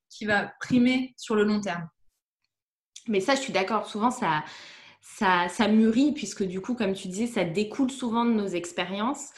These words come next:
Speaker 2: Donc déjà, tu vis les choses dans ta vie, tu rencontres des problématiques, tu résous des problématiques. Et en fait, un jour, tu te dis, « Hé, est-ce que là, j'ai pas quelque chose, je tiens un truc pour, euh, pour transmettre ? » Et après, la partie créative, tu la commandes pas vraiment. Enfin,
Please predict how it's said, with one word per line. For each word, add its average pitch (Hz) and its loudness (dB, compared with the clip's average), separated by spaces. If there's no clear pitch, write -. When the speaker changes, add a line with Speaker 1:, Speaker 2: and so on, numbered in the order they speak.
Speaker 2:
Donc 190 0
déjà, 220 6
tu - -8
vis 208 -2
les 277 2
choses 247 0
dans 214 0
ta 202 4
vie, 233 0
tu - 0
rencontres 220 2
des 254 4
problématiques, 214 -2
tu - -4
résous 214 2
des 302 2
problématiques. 226 -2
Et 196 2
en 185 2
fait, 311 2
un 220 2
jour, 233 -4
tu - -10
te 220 -2
dis, « 196 -4
Hé, 214 0
est-ce 196 0
que 240 0
là, 240 4
j'ai 240 4
pas 170 -2
quelque 220 -2
chose, 254 -2
je 214 2
tiens 233 0
un 202 2
truc 277 -4
pour, 220 0
euh, 190 0
pour - -20
transmettre ? » 214 -4
Et 180 2
après, 180 2
la 196 4
partie 190 0
créative, 214 0
tu - -10
la 175 0
commandes 202 0
pas 196 4
vraiment. 208 0
Enfin, 175 0